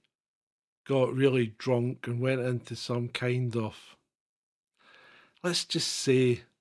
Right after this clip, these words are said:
there was a hole and it may have been glory. <laughs> And there was a,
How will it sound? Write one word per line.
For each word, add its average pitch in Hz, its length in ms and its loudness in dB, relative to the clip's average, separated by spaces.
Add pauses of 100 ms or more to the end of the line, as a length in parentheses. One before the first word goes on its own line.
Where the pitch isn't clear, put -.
(140)
there 147 140 2
was 131 160 2
a 131 80 2
hole 165 640 2 (260)
and 135 320 2
it 139 140 -2
may 143 260 0
have 117 340 -6
been 131 440 -4
glory. 139 720 0 (500)
<laughs> - 80 -14 (1900)
And 139 360 0 (1000)
there 143 240 6
was 135 280 6
a, 123 260 4